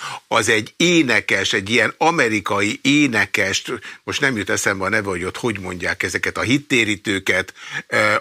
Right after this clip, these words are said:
aki egyébként már talán abba is hagyta az egész istentiszteletet, de rájött, hogy itt annyi ember van, még él a lehetősége, még egy kicsit énekeltek, elénekelték a szózatot, elénekelték a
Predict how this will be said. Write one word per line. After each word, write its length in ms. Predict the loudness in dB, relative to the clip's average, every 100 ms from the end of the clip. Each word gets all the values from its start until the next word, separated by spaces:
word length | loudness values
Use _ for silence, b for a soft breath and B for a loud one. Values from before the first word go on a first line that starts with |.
| 0
aki 440 | -2 0 0 2
egyébként 540 | 0 0 -2 0 -2 0
már 200 | -2 0
talán 300 | 0 0 0
abba 340 | -2 2 2
is 180 | 2 2
hagyta 320 | 2 0 0
az 120 | 0 0
egész 300 | 0 -2 -2
istentiszteletet, 1040 | -4 -2 -2 -2 -6 -2 -2 0 -2 0
de 140 | 0
rájött, 360 | 2 2 0 -2
hogy 140 | -4
itt 120 | -2 0
annyi 280 | 0 2
ember 340 | 0 2 0 2
van, 200 | 0 -2 B B
még 220 | 0 2
él 180 | 2 2
a 60 | 4
lehetősége, 720 | 2 0 -2 0 0 0 0
még 260 | 2 2
egy 100 | 0
kicsit 320 | -4 -4 -4 -4
énekeltek, 920 | 0 0 0 0 0 0 2 0 0 B B _ -2
elénekelték 760 | 0 0 0 0 0 0 -2 -4
a 80 |
szózatot, 880 | -4 2 4 4 2 -2 -2 -4 -4 0
elénekelték 840 | 0 0 0 0 0 -2 -2
a 80 | -6